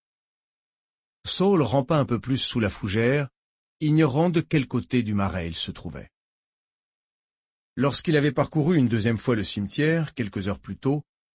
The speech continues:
le pion maigre aux cheveux longs avait jailli de l'ombre derrière un pan de mur et s'était jeté sur lui, dents et griffes dehors. Épuisé,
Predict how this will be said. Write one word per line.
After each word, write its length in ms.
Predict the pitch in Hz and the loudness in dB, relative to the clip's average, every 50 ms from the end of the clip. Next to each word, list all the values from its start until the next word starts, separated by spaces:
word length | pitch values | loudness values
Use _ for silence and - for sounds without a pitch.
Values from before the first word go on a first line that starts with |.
| _ _ _ _ _ _ _ - | _ _ _ _ _ _ _ -4
le 260 | 131 139 151 156 147 | 0 2 2 2 2
pion 280 | 131 - - 190 180 170 | 0 0 0 2 4 4
maigre 380 | 170 175 190 185 170 135 123 120 | 4 4 4 4 2 2 0 0
aux 80 | 127 | 0
cheveux 320 | 113 - - 131 113 127 135 | 0 0 0 2 2 4 4
longs 260 | 139 170 180 180 165 | 4 4 4 4 4
avait 220 | 139 123 123 135 | 4 4 4 2
jailli 320 | 117 117 147 147 147 160 147 | 4 4 2 2 2 2 2
de 100 | 131 135 | 2 2
l'ombre 440 | 123 120 117 117 113 107 104 110 | 4 2 2 0 0 -2 -2 -2
derrière 360 | 104 120 113 123 135 143 127 113 | 0 0 2 2 2 2 2 0
un 80 | 107 | 0
pan 220 | 98 - 123 120 104 | -2 0 -2 0 0
de 60 | 107 | 2
mur 380 | 110 123 143 156 170 170 151 - _ _ _ _ _ _ _ _ _ - | 2 2 2 2 2 0 -2 -6 _ _ _ _ _ _ _ _ _ -2
et 160 | 147 147 147 | 0 0 2
s'était 380 | - - 170 156 - - 160 143 | 2 0 -2 0 2 2 2 4
jeté 260 | 131 160 156 - 156 | 4 2 2 0 0
sur 240 | - - 139 117 101 | 0 0 0 -2 -2
lui, 260 | 90 85 87 82 - _ _ - | -2 -4 -6 -8 -10 _ _ -4
dents 260 | 120 110 139 139 135 | 0 2 4 4 4
et 80 | 135 123 | 4 2
griffes 300 | - 98 110 117 98 92 | 2 0 -2 -2 -2 -2
dehors. 500 | 107 92 85 78 76 76 69 - - _ _ _ _ _ _ _ _ _ _ _ _ _ _ _ _ _ _ _ _ - | -4 -4 -4 -4 -6 -8 -10 -14 -18 _ _ _ _ _ _ _ _ _ _ _ _ _ _ _ _ _ _ _ _ -2
Épuisé, 840 | 131 - - - 131 120 117 104 127 135 139 151 156 160 156 151 | -2 -2 -2 -2 -4 -2 0 2 4 4 4 4 4 0 -2 -4